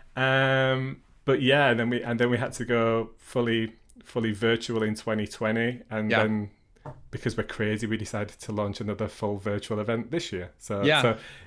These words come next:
Speaker 2: in brief, that's kind of, like, what we get up to, what I get up to. Um, it's all part and parcel of the same thing.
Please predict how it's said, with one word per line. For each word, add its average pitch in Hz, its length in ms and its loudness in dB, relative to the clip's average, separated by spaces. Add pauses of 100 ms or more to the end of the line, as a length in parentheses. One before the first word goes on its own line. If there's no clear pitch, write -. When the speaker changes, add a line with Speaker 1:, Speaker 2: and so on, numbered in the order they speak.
Speaker 2:
in 135 200 2
brief, 127 440 4
that's 123 240 0
kind 117 240 0
of, 110 80 -6
like, 107 320 0 (240)
what 120 200 2
we 117 160 2
get 107 200 0
up - 140 -6
to, 104 220 -2
what 95 200 2
I 104 160 -2
get 104 180 -2
up 101 160 -6
to. 101 340 -2 (380)
Um, 98 260 -2
it's - 160 -8
all 101 180 -2 (120)
part - 200 -4
and 110 60 -6
parcel 101 320 -4
of 98 80 -12
the - 60 -14
same 98 300 -4
thing. 95 260 -8